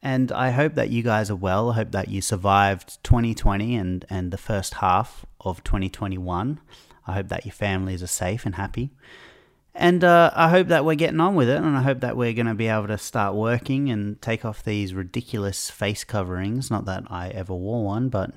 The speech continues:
you know, sometimes you do have to because, you know, it might be the polite thing to do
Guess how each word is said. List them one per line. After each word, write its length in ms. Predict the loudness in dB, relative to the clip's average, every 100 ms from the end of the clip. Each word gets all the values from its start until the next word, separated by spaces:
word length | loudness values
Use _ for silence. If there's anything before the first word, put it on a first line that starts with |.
| -14 -16 -16 -8
you 160 | -4
know, 240 | -2 -2 -4 -8 -20 _ -14
sometimes 560 | -2 0 2 2 2 0
you 80 |
do 200 | 0 0
have 260 | 2 0 0
to 200 | -4 -4
because, 540 | -4 -4 -4 -4 -8 -16 -20 -20 -20 -20 _ _ -10
you 120 | -6
know, 100 | -4
it 120 | -4
might 280 | -2 -4 -4
be 180 | -6 -4
the 120 | 4
polite 440 | 6 6 4 -4
thing 220 | -8 -10
to 140 | -10 -8
do 320 | -6 -4 -6